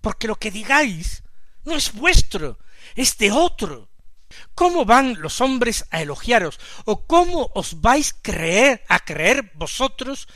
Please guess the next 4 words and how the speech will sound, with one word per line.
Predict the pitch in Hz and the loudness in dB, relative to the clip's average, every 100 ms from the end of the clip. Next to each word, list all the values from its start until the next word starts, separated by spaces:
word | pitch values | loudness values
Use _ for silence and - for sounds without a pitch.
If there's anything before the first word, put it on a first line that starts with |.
| - - | -14 -10
esos | - 254 - 277 - - - | 0 0 0 -6 -8 -8 -4
elogios? | 190 202 302 - 214 151 - - - - - - - - - - - - - | 0 2 0 0 -2 -4 -8 -14 -14 -18 -18 -18 -18 -18 -18 -16 -14 -14 -4
Todo | - 320 330 311 - | 4 4 4 2 -2
elogio, | - 180 226 247 196 165 | -2 4 4 4 -4 -8